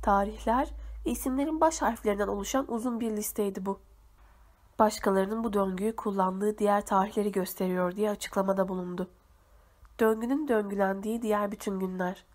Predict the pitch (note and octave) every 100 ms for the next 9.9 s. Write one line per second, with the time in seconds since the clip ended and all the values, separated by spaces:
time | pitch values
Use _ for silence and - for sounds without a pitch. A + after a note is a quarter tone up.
0 | _ _ _ - - _ _ - - -
1 | _ _ - B3+ C4+ D#4 E4 D4+ E4+ -
2 | G4+ C#4 G3 G#3+ E4 - - - - -
3 | - _ _ - _ - _ - - G3
4 | F#3 B3 - - _ _ - E4 - -
5 | - A3 G#3 G#3+ G#3 G3 F#3 F#3+ F#3 F#3
6 | F#3 B3+ - - - _ _ _ _ -
7 | G3 F#3+ F#3+ F#3 F3+ G3 C#4 - - _
8 | - G3+ F#3 G3+ G#3+ G#3 G3 F#3+ F#3+ G3+
9 | G#3+ F3+ - F3+ F3 F3 F3 G3 C4